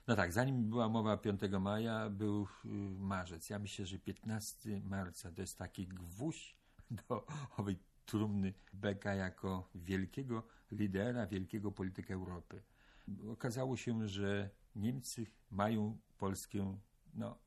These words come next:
przepraszam za zwrot, za nic, że potraktują już teraz nie podmiotowo, od po prostu mierząc na Moskwę, układając się w tych najwyższych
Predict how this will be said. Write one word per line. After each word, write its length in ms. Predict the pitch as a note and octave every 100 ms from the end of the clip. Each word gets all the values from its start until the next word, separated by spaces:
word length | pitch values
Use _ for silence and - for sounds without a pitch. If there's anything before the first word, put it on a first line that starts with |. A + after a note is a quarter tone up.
| _ -
przepraszam 340 | - F#2+ F#2
za 100 | F#2
zwrot, 300 | F2+ F#2+ F2+
za 200 | F#2+ G2+
nic, 320 | F#2 E2 - -
że 120 | F#2+
potraktują 600 | G2+ - G2 - B2+ A#2+
już 140 | A2
teraz 340 | - A#2 G2+ -
nie 160 | D#3+
podmiotowo, 800 | - G#2 F#2 F2+ - F2 E2 E2 - - -
od 140 | D3
po 140 | - A2
prostu 480 | F#2+ F#2+ - G#2 - - - -
mierząc 420 | G#2 A#2 G#2+ F#2+ - - -
na 120 | F#2 G2
Moskwę, 640 | G2+ - - - D3+ E3+ G#3+ F3 -
układając 560 | G#2+ G#2 G2+ A#2 A2 -
się 100 | G2
w 60 |
tych 240 | - F#2+ G#2
najwyższych 680 | G2 G2 B2 - - F2+